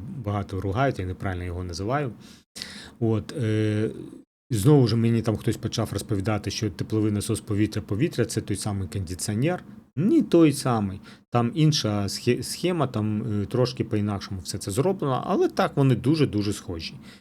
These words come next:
Що є, то є. І працюють вони трошки по-інакшому. Якщо, е, звичайний кондиціонер для під-, під-, підігріву там, е, може стояти тен, котрий просто нагріває повітря, то тепловий насос бере те-, е, тепло з повітря,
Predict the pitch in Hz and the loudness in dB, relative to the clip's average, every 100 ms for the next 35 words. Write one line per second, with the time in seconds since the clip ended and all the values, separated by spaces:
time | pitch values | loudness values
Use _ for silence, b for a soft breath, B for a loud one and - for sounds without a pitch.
0 | _ - 104 135 147 104 98 - B B | _ -2 2 2 2 -2 -4 -12 B B
1 | _ _ - - - 170 208 - 147 147 | _ _ -20 -12 0 4 4 4 2 4
2 | 185 147 139 131 131 - 120 120 120 98 | 2 4 2 2 -2 -2 0 0 0 -2
3 | - 95 95 92 139 135 131 127 113 113 | -6 -6 -6 0 2 2 0 -4 -2 -2
4 | 101 107 131 120 107 107 104 104 110 113 | -2 -2 0 0 0 -2 -2 -2 0 0
5 | 95 90 107 - 107 110 95 - - 98 | 0 -2 -2 0 0 0 0 -4 -6 -6
6 | - 95 107 92 104 90 90 95 92 B | -4 0 0 2 -2 -2 -6 -8 -8 B
7 | B _ _ - 104 110 98 98 - 104 | B _ _ -8 -2 0 0 -2 0 0
8 | 101 113 - 208 208 - - - - 101 | 0 -2 2 2 2 -4 -14 -18 -8 -8
9 | - - - - 139 131 85 110 110 120 | -8 -14 -18 2 2 2 -4 0 0 2
10 | 110 107 98 - 101 165 202 233 - 104 | 2 2 0 -2 -2 -2 2 0 0 -4
11 | - 117 160 185 151 113 90 104 139 156 | 0 2 2 2 0 -2 0 2 2 2
12 | B - 127 123 104 101 98 107 - 139 | B -4 -2 -2 -2 -2 -2 -4 0 0
13 | 143 - 131 101 92 - 98 | 0 0 0 0 -4 -6 -8